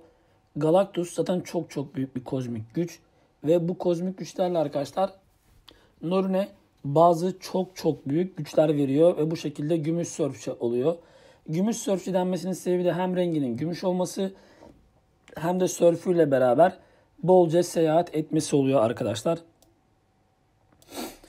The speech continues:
Tabii daha sonra işler değişiyor. Gümüş sörfçünün şöyle bir özelliği var arkadaşlar. Doğası gereği saf ve iyi niyet, yani temiz kalpli, bu kadar acitasyona çok fazla dayanamıyor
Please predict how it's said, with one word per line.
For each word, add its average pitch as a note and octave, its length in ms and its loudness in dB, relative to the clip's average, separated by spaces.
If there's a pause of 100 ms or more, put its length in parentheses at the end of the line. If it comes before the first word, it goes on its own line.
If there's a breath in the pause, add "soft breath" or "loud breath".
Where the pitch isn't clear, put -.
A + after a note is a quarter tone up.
(340 loud breath)
Tabii G#3+ 380 0 (160)
daha F3 160 6
sonra G3+ 280 0
işler F#3 480 -2
değişiyor. F#3+ 560 -2 (320)
Gümüş C#3+ 280 -4
sörfçünün F#3+ 460 -4
şöyle G#3 380 0
bir F3 80 2
özelliği C#3 440 0
var C3 80 0
arkadaşlar. D3+ 540 -2
Doğası E3 420 4
gereği E3 540 0 (640 soft breath)
saf - 440 -2
ve F#3 200 0
iyi F#3 220 0
niyet, E3+ 200 0
yani B2 260 -2
temiz F3+ 340 -2
kalpli, F#3+ 640 -4
bu E3+ 80 -4
kadar F#3+ 260 2
acitasyona F3 540 -2
çok F3+ 260 -4
fazla F3+ 480 0 (720 soft breath)
dayanamıyor F3+ 680 6